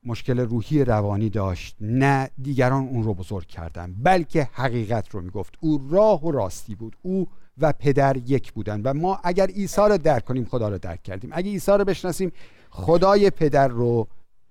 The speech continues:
شناختیم. اگر عیسی در ماست، پس خدا در ماست. اگر ما در مسیر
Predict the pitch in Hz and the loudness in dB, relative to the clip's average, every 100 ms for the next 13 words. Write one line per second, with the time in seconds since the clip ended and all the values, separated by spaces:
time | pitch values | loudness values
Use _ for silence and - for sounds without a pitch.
0 | _ - - 95 82 - - - _ _ | _ -12 -8 -8 -8 -14 -18 -20 _ _
1 | _ _ _ _ - 170 214 208 - 220 | _ _ _ _ -2 2 4 2 2 0
2 | 202 214 233 226 220 196 202 - - 156 | 2 4 4 4 4 6 4 2 -4 -2
3 | 143 - 110 107 92 85 78 82 - - | -2 -2 -2 0 -2 -6 -10 -16 -16 -10
4 | - 170 180 170 156 185 208 208 208 208 | -2 4 4 4 4 4 6 4 4 2
5 | - 208 220 214 220 | 0 -2 4 6 6